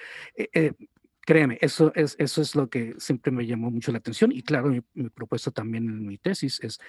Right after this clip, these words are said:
saber cómo, o sea, dar a conocer a Roma y a la Iglesia Universal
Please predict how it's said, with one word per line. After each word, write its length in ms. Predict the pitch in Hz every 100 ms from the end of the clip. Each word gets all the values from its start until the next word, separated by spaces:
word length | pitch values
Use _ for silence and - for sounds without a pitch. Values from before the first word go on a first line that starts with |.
| - - - -
saber 420 | - 123 123 - _ _
cómo, 500 | - 131 131 131 - -
o 80 | 135
sea, 160 | 117
dar 220 | 120 135 165
a 60 |
conocer 580 | 160 131 120 - 151 139 - _ _ _ _ _ _ _ _ _ _ _ _ -
a 140 | - 117
Roma 500 | - 185 156 131 135 -
y 160 | 117
a 80 | 123
la 80 | 113
Iglesia 380 | 110 127 147 147
Universal 720 | 127 113 117 - 131 - 139